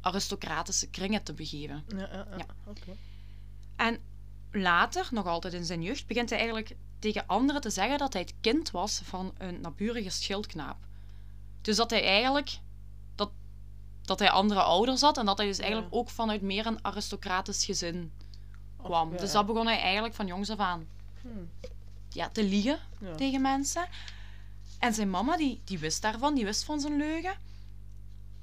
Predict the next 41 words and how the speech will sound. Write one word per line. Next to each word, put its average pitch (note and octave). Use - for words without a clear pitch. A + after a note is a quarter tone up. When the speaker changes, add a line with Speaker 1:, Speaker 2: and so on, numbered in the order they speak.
Speaker 1:
Maar A3
ze G#3
heeft A3
het -
hem G3+
eigenlijk B3
gewoon A3+
laten B3
vertellen G3
zonder G#3
hem G#3+
te A3
corrigeren G3
daarin. E3
Speaker 2:
Graag. D#3
Speaker 1:
Ja, G#3
het -
is -
niet B3
exact G#3+
geweten G3+
waarom, F3
of A3
ik -
kon F#3+
dat F3+
niet F3
vinden A#3
exact B3+
waarom, B3
maar G3+
ze F#3+
heeft G#3
hem G#3
dat F#3+
wel F3+
laten F3
Speaker 2:
Ja, -
Speaker 1:
doen, A3
Speaker 2:
laten D#4
doen. -